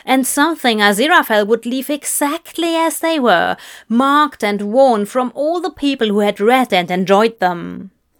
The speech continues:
Sometimes books needed to be left alone, with leather worn to smooth,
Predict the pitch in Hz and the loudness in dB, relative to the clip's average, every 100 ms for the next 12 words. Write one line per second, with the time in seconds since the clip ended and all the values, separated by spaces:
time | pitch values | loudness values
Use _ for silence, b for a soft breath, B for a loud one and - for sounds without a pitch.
0 | B B B B - - 277 370 233 185 | B B B B -6 0 0 0 2 2
1 | 180 185 - 269 285 - 220 220 226 269 | 0 -4 -4 -4 -2 0 2 2 2 -2
2 | 294 233 175 - 285 277 339 233 175 156 | 0 0 0 0 0 4 4 2 -2 -10
3 | - - 185 _ B B B 262 247 269 | -12 -16 -20 _ B B B -4 -2 0
4 | 285 311 233 196 185 220 277 311 277 240 | 2 2 4 2 2 2 2 0 0 -2
5 | - 269 285 311 | 0 -2 0 -2